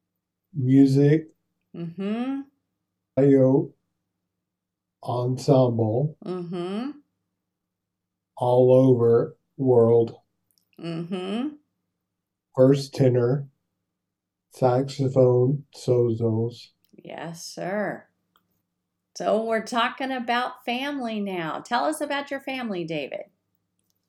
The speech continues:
Speaker 1: Sam, older. Allie, sister. Mom and dad. Susan and Donnie.
Speaker 2: Mm-hmm.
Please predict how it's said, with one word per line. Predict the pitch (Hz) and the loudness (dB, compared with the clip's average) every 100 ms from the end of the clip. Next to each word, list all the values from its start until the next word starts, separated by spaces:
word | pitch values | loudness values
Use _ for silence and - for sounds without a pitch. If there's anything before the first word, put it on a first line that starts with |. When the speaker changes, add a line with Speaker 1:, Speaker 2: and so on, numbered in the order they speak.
| _ _ _ _ _ _ _ | _ _ _ _ _ _ _
Speaker 1:
Sam, | - 147 139 127 127 143 - _ _ | 4 6 8 6 2 -4 -10 _ _
older. | 139 139 123 120 120 143 - _ _ _ _ _ _ _ _ _ | 6 6 6 2 0 -2 -8 _ _ _ _ _ _ _ _ _
Allie, | 127 135 135 131 131 156 - _ _ _ _ _ _ _ _ - | -4 0 2 2 2 -2 -8 _ _ _ _ _ _ _ _ -12
sister. | - 143 139 - 117 117 147 - _ _ | 0 2 0 -2 0 2 -2 -8 _ _
Mom | 117 120 127 | 0 2 2
and | 135 | 4
dad. | 123 120 117 135 - _ _ | 2 2 -4 -8 -14 _ _
Susan | - 147 143 139 139 139 - | 0 4 6 6 6 6 -2
and | 123 127 151 - _ _ - _ _ _ _ _ _ _ _ _ _ _ _ _ _ _ | -2 -2 -4 -10 _ _ -20 _ _ _ _ _ _ _ _ _ _ _ _ _ _ _
Donnie. | 127 123 117 117 110 113 _ | 0 2 2 0 -2 -4 _
Speaker 2:
Mm-hmm. | - 165 165 170 190 226 | -10 -6 -6 -6 -6 -4